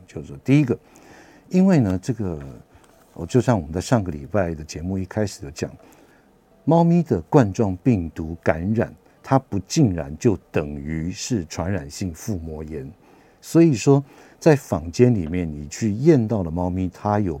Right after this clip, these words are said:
感染到冠状病毒，但是并不代表它就是得到了传染性腹膜炎，这件事情是第一件事情啊。也就是说，这个病毒在猫的体内产生了突变或者一些其他一些变化，它才会转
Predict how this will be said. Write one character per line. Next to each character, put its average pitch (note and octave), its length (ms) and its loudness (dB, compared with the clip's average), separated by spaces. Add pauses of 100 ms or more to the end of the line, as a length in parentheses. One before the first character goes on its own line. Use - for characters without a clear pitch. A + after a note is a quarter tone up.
感 F#2 180 0
染 F2+ 160 -2
到 E2 120 -4
冠 F#2 220 -2
状 E2+ 200 -4
病 F2 180 -4
毒， D2+ 220 -10 (460)
但 C#3+ 140 6
是 B2+ 140 0 (120)
并 C3+ 200 4
不 F2+ 140 -6
代 A#2 260 -4
表 B1+ 240 -10
它 - 160 -6
就 E2+ 160 -8
是 D#2+ 240 -10
得 D2+ 200 -10
到 F#2 180 2
了 C#2 100 -12
传 - 180 -10
染 D#2 140 -10
性 E2+ 180 -12
腹 F2 200 -10
膜 C#2 160 -14
炎， C#2 160 -14
这 G#2 140 -2
件 F2+ 100 -4
事 F#2 160 -6
情 D#2 160 -14
是 E2 80 -14
第 G2 240 -8
一 - 20 -4
件 G2 180 -4
事 - 140 -16
情 - 200 -18 (220)
啊。 - 140 -14 (480)
也 A2 120 0
就 D#3+ 100 8
是 D3+ 60 8
说， D#3 120 4
这 D#3 80 0
个 C#3+ 80 2
病 C#3 220 4
毒 E2+ 140 -4
在 G2 100 -2
猫 G#2 220 2
的 F#2+ 80 -4
体 - 200 -14
内 D#2+ 160 -6
产 D2+ 200 -10
生 F2+ 120 -6
了 F2+ 60 -4
突 D#2+ 220 -10
变 G2 240 2
或 F2 120 -4
者 F2 80 -4
一 F2+ 40 -8
些 G2 180 -4
其 - 160 -10
他 G2 160 -2
一 F#2+ 60 -4
些 F#2+ 120 -4
变 G#2 240 0
化， F2 260 -6 (380)
它 - 120 0
才 D#2+ 160 -6
会 F2+ 160 -4
转 - 200 -12